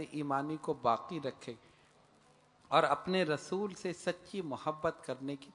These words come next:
तौफीक अता फरमाए। इसी मोहब्बत में जिंदा रहें और इसी मोहब्बत में मौत अता फरमाए।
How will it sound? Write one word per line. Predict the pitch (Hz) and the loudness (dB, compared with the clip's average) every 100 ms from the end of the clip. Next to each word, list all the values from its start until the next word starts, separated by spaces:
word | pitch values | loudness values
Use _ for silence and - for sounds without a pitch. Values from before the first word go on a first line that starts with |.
| - | -2
तौफीक | 117 - 196 - | -2 0 -6 -4
अता | 127 123 117 | -2 2 0
फरमाए। | 113 104 101 - - - - - | 0 -8 -12 -18 -20 -20 -20 -10
इसी | 185 180 285 269 | -8 -4 0 2
मोहब्बत | 180 - 185 185 190 - | 4 6 4 6 4 4
में | 180 127 | 0 2
जिंदा | 147 180 208 208 | 0 2 6 6
रहें | 180 165 208 254 - - - | 6 0 -2 -6 -10 -16 2
और | 180 185 | 4 4
इसी | 165 240 | -2 -4
मोहब्बत | 190 131 - 147 170 170 - | -2 -2 -2 0 0 0 -2
में | 202 | -2
मौत | 175 143 190 240 - | 0 8 12 12 10
अता | 135 113 | 0 0
फरमाए। | 110 - | 0 -4